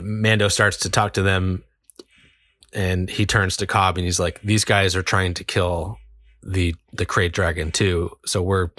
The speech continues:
we have a common enemy, a common goal." So they, uh, they decide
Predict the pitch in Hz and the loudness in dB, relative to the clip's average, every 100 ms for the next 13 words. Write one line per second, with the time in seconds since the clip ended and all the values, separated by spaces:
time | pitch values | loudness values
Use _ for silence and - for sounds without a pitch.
0 | - _ - 101 101 92 87 - 98 92 | -20 _ -2 2 4 2 -2 0 0 0
1 | 85 87 - 92 87 87 82 82 92 87 | -2 -4 -2 0 0 0 -2 0 0 0
2 | 82 85 87 80 80 - - - - - | -2 -2 -2 -2 -6 -14 -20 -20 -20 -8
3 | - 87 82 - _ _ - 98 92 87 | 0 0 0 -4 _ _ -8 -2 0 0
4 | 82 82 80 - _ - - _ _ - | 0 0 -4 -8 _ -20 -20 _ _ -4
5 | 92 87 - 101 95 92 85 | -2 0 2 2 4 2 -2